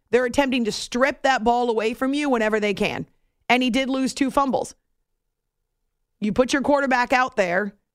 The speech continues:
or he puts himself out there, and you're open game. Unless you slide, which a lot of times guys do,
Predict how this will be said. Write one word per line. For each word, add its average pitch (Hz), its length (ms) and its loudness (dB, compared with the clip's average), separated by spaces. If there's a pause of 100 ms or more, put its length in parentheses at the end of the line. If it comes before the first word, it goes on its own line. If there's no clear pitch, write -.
(1040)
or 214 240 0
he 208 220 0
puts 262 200 2
himself 220 360 2
out 220 240 2
there, 170 400 -2 (400)
and 208 240 0
you're 214 160 0
open 220 260 0
game. 175 340 -2 (2000)
Unless 254 380 2
you 320 80 2
slide, 208 540 0
which 208 160 -2
a 220 60 2
lot 214 200 0
of 214 60 -8
times 220 320 0
guys 202 380 0
do, 202 520 -2